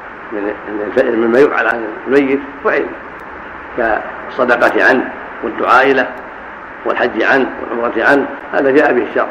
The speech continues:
وهو وفاء الدين. أما ما سوى ذلك مما لم يرد الشرع به ف-، فالأولى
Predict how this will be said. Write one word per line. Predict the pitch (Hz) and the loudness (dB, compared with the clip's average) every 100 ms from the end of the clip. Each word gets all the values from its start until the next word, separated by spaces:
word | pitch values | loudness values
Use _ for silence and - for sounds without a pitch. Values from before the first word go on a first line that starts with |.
| - | -2
وهو | 117 113 123 123 | 0 2 4 4
وفاء | 120 120 | 4 4
الدين. | 110 131 143 - - - - - - - - | 4 4 4 0 -10 -16 -18 -18 -18 -12 -2
أما | 175 151 | 2 4
ما | 143 | 4
سوى | 139 143 135 | 2 2 4
ذلك | 143 143 123 | 6 4 2
مما | 120 | -2
لم | 120 127 | -2 2
يرد | 151 139 123 | 2 2 -2
الشرع | - 113 | -4 -6
به | 117 139 139 - - - - - | -4 -6 -6 -14 -16 -16 -16 -2
ف-، | 165 131 - - | 4 4 2 0
فالأولى | 139 143 123 143 - | 2 4 6 4 2